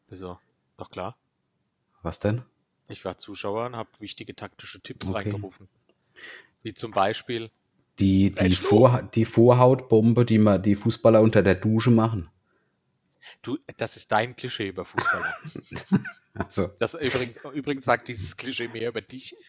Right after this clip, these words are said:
Speaker 1: als über Fußballer.
Speaker 2: Rate mal, von wem ich das kenn.
Speaker 1: Von einem Fußballer wahrscheinlich.
Speaker 2: Nein, nicht mal Fußballer.
Speaker 1: Nee, sondern von einem Handballer.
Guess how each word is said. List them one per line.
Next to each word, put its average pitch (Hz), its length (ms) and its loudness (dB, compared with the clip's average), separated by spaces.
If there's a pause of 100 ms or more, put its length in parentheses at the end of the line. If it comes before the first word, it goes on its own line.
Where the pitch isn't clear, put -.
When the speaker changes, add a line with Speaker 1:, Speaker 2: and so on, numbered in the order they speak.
(140)
Speaker 1:
als 127 140 0
über 104 180 -2
Fußballer. - 580 -12
Speaker 2:
Rate 123 320 4
mal, 131 220 6
von 147 200 6
wem 131 220 8
ich 123 100 2
das 143 300 6
kenn. 175 560 4
Speaker 1:
Von 107 180 -10
einem 107 360 -2
Fußballer 104 600 -10
wahrscheinlich. 110 280 0
Speaker 2:
Nein, 95 380 4
nicht 131 240 6
mal 151 200 8
Fußballer. 120 840 2 (200)
Speaker 1:
Nee, 101 200 -4
sondern 98 320 -12
von - 140 -12
einem 95 120 -14
Handballer. 92 420 -10